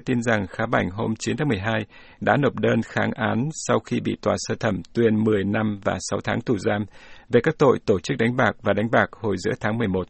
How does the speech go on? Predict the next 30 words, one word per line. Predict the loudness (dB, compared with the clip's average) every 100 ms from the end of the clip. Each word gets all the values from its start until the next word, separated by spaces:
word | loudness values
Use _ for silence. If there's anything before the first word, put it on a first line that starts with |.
| -10 -20 -20 -20 -20 -20 _
Các | 0
hình | 2
ảnh | 2 2 0
và | -2
video | 0 2 4 4 4
về | 2 2
vụ | 0 -2
xử | -2
này | -2 -2
cho | -4 -4
thấy | -4
rằng | 0 -2 -2 -10 -20 -2
nhiều | 2 2
thanh | 2 2
niên | 0 0
đứng | 0 0
bên | 0 0 0
ngoài | 0 -2 0
tòa | 0
án | 0 0
ở | -2
tỉnh | -2 -2
Bắc | -2 0
Ninh | 0 0
vẫy | 0 -2
gọi | 0 -2
"Anh | 0 -2
ơi", | 0 0 0 -4 -20 -8
"Khá | -2
ơi" | 2 4 4